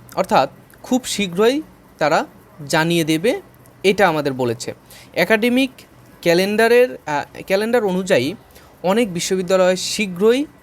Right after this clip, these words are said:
ঈদের বন্ধে চলে যাবে। বিশ্ববিদ্যালয় বন্ধ থাকলে প্রশাসনিক কার্যক্রমে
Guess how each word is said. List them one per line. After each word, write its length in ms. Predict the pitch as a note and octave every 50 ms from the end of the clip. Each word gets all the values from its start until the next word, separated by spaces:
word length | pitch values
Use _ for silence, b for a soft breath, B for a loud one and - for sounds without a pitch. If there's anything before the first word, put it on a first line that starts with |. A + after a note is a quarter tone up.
| _ _ - - _ _ _ -
ঈদের 320 | - F#3 F3 F#3 G#3 A3+ B3 D4+ - _ _ _ _ - D3+
বন্ধে 420 | C#3+ E3 F3 F3 F3+ F3 F3+ G3+ G#3
চলে 260 | - G3 E3 C#3 C3
যাবে। 220 | A#2+ A#2 G#2+ G#2+ - - - - - - - - - - - - - - - - - - - - -
বিশ্ববিদ্যালয় 580 | D#3 D3+ F#3 F3+ - G#3+ G#3+ G3 A3 G#3+ G#3+ G#3
বন্ধ 300 | F#3 F#3+ F#3 F#3+ G3 F#3+
থাকলে 440 | F#3 F3 F3 D#3+ - G#3 A3+ D4 E4 C4+ - - -
প্রশাসনিক 520 | - F#3+ F3+ - G#3 G3+ - A3+ A3 A3 A3
কার্যক্রমে 640 | - F3 D#3 D3+ D3+ E3+ E3+ - G3 G3+ G3+ A3 C4+